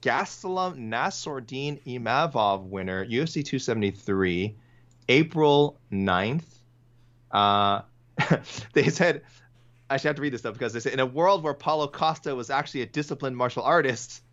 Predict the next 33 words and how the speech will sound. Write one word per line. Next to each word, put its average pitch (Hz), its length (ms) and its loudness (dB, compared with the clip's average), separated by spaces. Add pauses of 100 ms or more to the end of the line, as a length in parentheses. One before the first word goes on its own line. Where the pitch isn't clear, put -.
that 160 240 4
would 127 80 -8
be 123 120 -6
the 117 80 -6
fight 113 260 -12
to 110 80 -12
make." 101 280 -10 (360)
But 120 100 -2
since 127 220 -6
we 117 80 -6
don't 113 140 -2
live 107 100 -2
in 107 60 -8
that 98 120 -2
world, 95 260 -4
that's 95 140 2
not 107 140 0
the 110 60 -4
<laughs> - 20 -10
case - 400 -2
with 104 100 -8
Mister 101 260 -8
Costa. 98 440 -4
He 92 60 -4
says, 90 300 -4
uh, 90 220 -2 (200)
"Then 98 100 -4
you 90 80 -2
do 87 80 -4
the - 100 -4
Gastelum 78 400 -2
Imavov 82 400 -2
winner." 82 220 -8